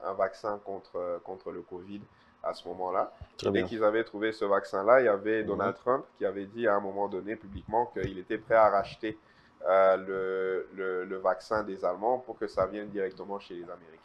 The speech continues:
Speaker 1: Bon, Donald Trump, il a un budget énorme, en fait, hein. Euh, probablement peut-être plus élevé que le budget de l'Allemagne en lui-même. Mais rien que parce qu'il a demandé d'acheter le vaccin qui appartenait aux Allemands,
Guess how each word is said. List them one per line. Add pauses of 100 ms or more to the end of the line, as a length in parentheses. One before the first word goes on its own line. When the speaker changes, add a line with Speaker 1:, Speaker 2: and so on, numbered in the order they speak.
(680)
Speaker 1:
Bon,
Donald
Trump, (380)
il
a
un
budget
énorme, (200)
en
fait,
hein. (400)
Euh,
probablement
peut-être
plus
élevé
que
le
budget
de
l'Allemagne
en
lui-même. (580)
Mais
rien
que
parce
qu'il
a
demandé
d'acheter
le
vaccin
qui
appartenait
aux
Allemands,